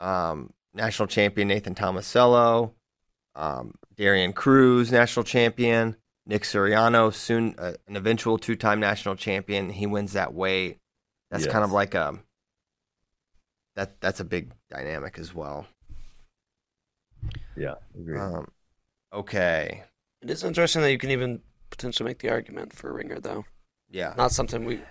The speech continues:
Speaker 3: maybe would have thought about.
Speaker 1: Yeah, agreed.
Speaker 3: Ringer kinda gets, uh, forgot about as kind of an N C A A
Speaker 1: Yeah.
Speaker 3: legend. <laughs>
Speaker 1: Yeah, for sure. He's, he's fantastic.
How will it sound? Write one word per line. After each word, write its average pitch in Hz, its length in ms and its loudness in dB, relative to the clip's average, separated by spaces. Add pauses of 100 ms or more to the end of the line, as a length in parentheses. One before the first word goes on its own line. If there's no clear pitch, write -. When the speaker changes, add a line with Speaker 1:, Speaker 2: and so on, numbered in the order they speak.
(140)
Speaker 3:
maybe 117 200 -6
would 117 120 -2
have 117 80 -6
thought 117 180 0
about. 95 340 -4 (300)
Speaker 1:
Yeah, 123 220 6
agreed. 110 400 2 (180)
Speaker 3:
Ringer 185 200 -4
kinda 269 240 -2
gets, 247 260 -4
uh, 233 220 2
forgot 165 320 2
about 127 260 4
as - 360 -2 (500)
kind 151 120 -6
of 233 60 -4
an 233 80 0
N 185 80 2
C 185 140 2
A 170 40 6
A - 20 6
Speaker 1:
Yeah. 160 60 6
Speaker 3:
legend. 143 420 6
<laughs> - 480 -2
Speaker 1:
Yeah, 107 480 8 (560)
for 110 80 -16
sure. 95 260 -4
He's, 92 340 -8 (120)
he's 92 140 -20
fantastic. 82 680 -8